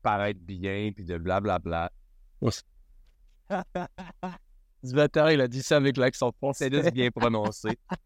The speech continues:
Speaker 1: Euh, donc, au final, ça devient un petit peu lassant à la longue que oui, t'as le, le
Speaker 2: Yes.
Speaker 1: reward, t'as la dopamine shot du sexe, de whatever, qui est comme, qui est intéressante pour certains. Mais après ça,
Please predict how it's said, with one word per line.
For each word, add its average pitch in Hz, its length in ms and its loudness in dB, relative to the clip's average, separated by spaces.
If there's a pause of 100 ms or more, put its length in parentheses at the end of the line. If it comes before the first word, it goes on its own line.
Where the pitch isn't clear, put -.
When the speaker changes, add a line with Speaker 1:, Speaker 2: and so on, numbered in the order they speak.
(240)
Speaker 1:
Euh, 120 340 2 (920)
donc, 123 220 0
au 147 80 2
final, 170 360 2
ça 123 140 -2
devient 113 200 2
un 151 100 6
petit - 140 -6
peu 190 160 0
lassant 95 500 0
à 104 40 0
la 90 100 2
longue 98 320 -2
que 98 60 -4
oui, 95 200 0
t'as 113 100 0
le, 92 300 -2
le 87 220 -2
Speaker 2:
Yes. 127 160 4
Speaker 1:
reward, 98 300 2
t'as 92 80 -4
la 87 100 0
dopamine 98 400 -2
shot - 240 0
du 92 140 -6
sexe, 98 400 -4
de 90 100 -2
whatever, 87 460 -2
qui - 80 -12
est 87 60 -8
comme, 87 180 -2
qui 80 100 -10
est 87 80 0
intéressante 85 460 -2
pour 90 80 -8
certains. 107 380 -2 (580)
Mais 104 180 0
après 104 360 0
ça, 131 380 -2